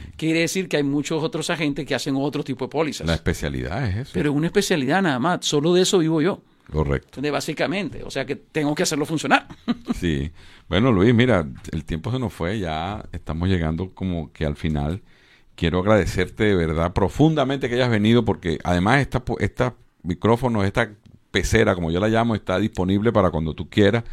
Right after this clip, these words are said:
Speaker 1: Muchas
Speaker 2: que
Speaker 1: gracias.
Speaker 2: tengas algo que manifestar, si tienes algún programa que vayas a hacer del Exim Bank o de cualquier otra cosa.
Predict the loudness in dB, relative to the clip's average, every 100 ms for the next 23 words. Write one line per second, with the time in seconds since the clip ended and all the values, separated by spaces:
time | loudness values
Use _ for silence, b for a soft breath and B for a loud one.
0 | B -12 -6 -4 -2 0 2 2 2 0
1 | 0 0 -2 -2 -6 0 2 4 2 -4
2 | -6 -6 -8 -8 -8 -8 -6 -2 0 0
3 | -2 -2 -2 -2 -4 -6 -6 -4 -2 0
4 | 0 -2 -2 -2 -2 -4 -2 -4 -4